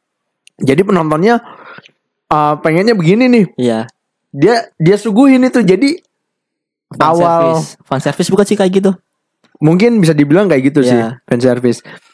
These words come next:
Speaker 1: Jadi kayak gua awal nonton, awalnya gua, gua gabut.
Speaker 2: Heeh.
Speaker 1: Ngeliat si Budi.
Speaker 2: Iya, gua juga.
Speaker 1: Lihat, lihat si Budi.
Speaker 2: Heeh, si
Speaker 1: Dia,
Speaker 2: Budi.
Speaker 1: "Ini bocah nonton apaan sih?"
Speaker 2: Ke
Speaker 1: kata
Speaker 2: toko
Speaker 1: gua.
Speaker 2: lagi nonton Black Clover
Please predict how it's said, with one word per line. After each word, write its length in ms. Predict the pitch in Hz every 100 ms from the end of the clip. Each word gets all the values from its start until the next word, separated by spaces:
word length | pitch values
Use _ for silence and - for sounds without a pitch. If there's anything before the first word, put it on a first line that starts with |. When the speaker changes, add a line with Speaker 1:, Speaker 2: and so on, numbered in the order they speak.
| _ _
Speaker 1:
Jadi 200 | - 143
kayak 280 | 170 160 147
gua 160 | 151 202
awal 260 | 175 156 220
nonton, 400 | 165 135 147 139
awalnya 280 | 147 214 247
gua, 140 | 170
gua 160 | 151 247
gabut. 500 | 170 156 151 139 139 _
Speaker 2:
Heeh. 480 | 127 123 120 120 -
Speaker 1:
Ngeliat 300 | 135 131 127
si 140 | 143
Budi. 420 | 131 131 139 165
Speaker 2:
Iya, 320 | - 151 180 185
gua 120 | 180
juga. 340 | 175 180 175 - _ _ -
Speaker 1:
Lihat, 220 | - 151 147
lihat 180 | 165
si 80 | 165
Budi. 280 | 170 156 208
Speaker 2:
Heeh, 240 | 143 139 147
si 100 | 139
Speaker 1:
Dia, 60 |
Speaker 2:
Budi. 260 | 139 143 147 - _
Speaker 1:
"Ini 120 | - 170
bocah 280 | 147 143
nonton 280 | 208 160 135
apaan 340 | 127 117 147 180
sih?" 140 | 233
Speaker 2:
Ke 80 | 247
Speaker 1:
kata 140 | 214 170
Speaker 2:
toko 100 | 170
Speaker 1:
gua. 180 | 175 175
Speaker 2:
lagi 220 | 165 156
nonton 380 | 156 160 165 160 160 - - -
Black 200 | 143 143
Clover 420 | 151 156 165